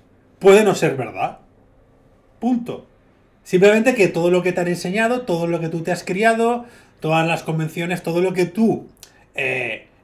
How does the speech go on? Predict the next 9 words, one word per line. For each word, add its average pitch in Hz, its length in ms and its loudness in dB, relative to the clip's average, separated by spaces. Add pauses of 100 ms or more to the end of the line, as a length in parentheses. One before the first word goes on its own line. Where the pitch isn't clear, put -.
(100)
tienes 196 420 6
por 139 220 0
normalizado 131 680 -2
en 196 100 -4
tu 202 120 -4
vida 202 220 4
diaria, 233 560 2 (520)
puede 180 240 6
ser 220 340 2